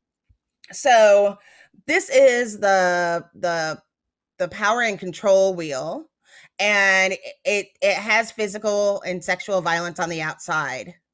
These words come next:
But you can really put this and have emotional threats and abuse. And, and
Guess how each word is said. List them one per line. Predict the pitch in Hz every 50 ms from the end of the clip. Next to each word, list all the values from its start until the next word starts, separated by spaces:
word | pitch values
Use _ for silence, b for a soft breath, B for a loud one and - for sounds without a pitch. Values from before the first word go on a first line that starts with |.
| _ b b b b b b _ -
But | 233 226 233
you | 285 302
can | - - 359 320 294 240 220
really | 254 349 392 415 403 349 262 226 214 208 208 208 196 - - _ _ _ _ _ _ _ _ _ _ _
put | _ - - - 185 - -
this | - 196 175 175 185 - - -
and | - 185 180 180
have | 175 180 185 202 202 202 202 196 185 170 160 160 160 156 170 165 165 156 b b b b b _ _ _ _ _ _ _ -
emotional | 190 196 196 185 180 180 - - - 208 190 180 175 170 170 170 165 165 165 160 156 - - 147
threats | - - 180 180 165 156 143 - - - - -
and | 170 180
abuse. | 175 165 147 165 165 165 160 - 175 -
And, | 190 190 196 175 - -
and | - 196 196 185 185 175